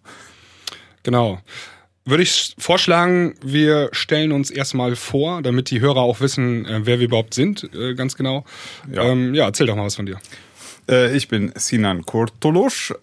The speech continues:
Speaker 2: Ich, äh, betreibe den YouTube-Kanal Futorial. Da geht's, äh, in erster Linie um Musikproduktion. Und, ähm, ja, ich bin aber auch selber Musikproduzent und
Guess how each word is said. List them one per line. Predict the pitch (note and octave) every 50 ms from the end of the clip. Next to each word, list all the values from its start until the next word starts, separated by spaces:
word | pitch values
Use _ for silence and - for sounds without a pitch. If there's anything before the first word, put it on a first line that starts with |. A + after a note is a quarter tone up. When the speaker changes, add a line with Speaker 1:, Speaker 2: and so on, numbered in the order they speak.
| -
Speaker 2:
Ich, | A#2+ B2 B2+ B2 A2+ - - -
äh, | - - A2+ A2 G#2+ G#2 G#2
betreibe | F#2+ G#2 G2+ - - - G2+ G2+ G2+ G2+ G2 F#2+ F#2+ F#2 F2
den | D#2+ F2 E2+ E2+ E2+ E2+ E2 D2+ D#2 D#2 D#2 - - C#2+ D2 E2
YouTube-Kanal | F2+ F#2+ A2+ A#2+ - - A#2 G2 - - G#2 F#2+ F#2+ F2+ E2 D#2 D#2+
Futorial. | - - - D#2+ - - B2+ A#2+ B2 B2+ B2+ B2+ B2+ B2+ B2+ C3+ B2+
Da | A2+ F#2
geht's, | F2 F2+ F2 E2 - - - - - - - -
äh, | F2+ F2 D#2+ E2 D#2+ D2
in | C#2+ D#2 D#2
erster | A#1 C#2 F#2 - - - G#2
Linie | G2+ G2+ G2 G2 G2 F#2+ F#2+ F#2
um | E2+ F2+ F2+ F2+
Musikproduktion. | F2 F2+ F#2 F#2+ A2+ - - - - G#2 G2 F#2+ - - - - - - A#2+ C3+ D#3 E3+ F3+ F#3 F3+ F#3 - - - - - - - - - - - - - _ _ -
Und, | C#3 C#3 D3+ D#3 D#3 D#3 E3 D#3+ D#3 D#3+ D#3 C#3 - - - -
ähm, | - C3 C3 C3 C3 C3 C3 A#2+ A2+
ja, | B2+ B2+ A2+ G2+
ich | G#2 - -
bin | B2+ B2
aber | A#2 A2 A2 G2
auch | A2+ A#2
selber | A2 A2 A#2 A#2+ A#2+ A#2+ A#2 A2+
Musikproduzent | A2 G#2+ G2 A#2 A2+ - - - A#2+ G#2+ G#2 G2 F#2 - - - C3+ C3+ D3 F3+ F3+ E3+ - - - -
und | - A2+ A#2 A#2 A#2 A2+ A2+ A2+ A2+ A2 G#2 - -